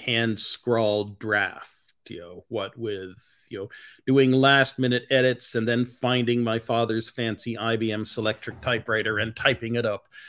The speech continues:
piece by piece by piece. It really took a full week, and some of that was because I'm a lousy typist, but most of it was that getting a document into readable form was really hard and took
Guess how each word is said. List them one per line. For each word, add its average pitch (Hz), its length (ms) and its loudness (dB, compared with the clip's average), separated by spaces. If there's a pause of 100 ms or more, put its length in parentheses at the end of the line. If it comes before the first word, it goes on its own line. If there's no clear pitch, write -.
(180)
piece 143 260 -2
by 117 200 2
piece 113 340 -6
by 98 180 -2
piece. - 380 -12
It 143 120 -6
really 165 280 2
took 131 240 -4
a 123 80 2
full 117 380 0
week, - 360 -10
and 104 220 -10 (240)
some 170 260 4
of 135 60 2
that 123 200 6
was 123 140 -6
because 117 260 -4
I'm 113 140 2
a 107 60 2
lousy 101 420 -2
typist, - 580 -12 (480)
but 131 160 2
most 147 320 4
of 120 80 -2
it 131 140 0
was 123 340 0
that 123 300 -6
getting 147 340 6
a 123 60 4
document 123 640 2
into 120 400 -2
readable 113 440 -2
form 110 480 -2
was 110 280 -6 (340)
really 123 480 0
hard 117 580 0
and - 220 -20
took - 160 -18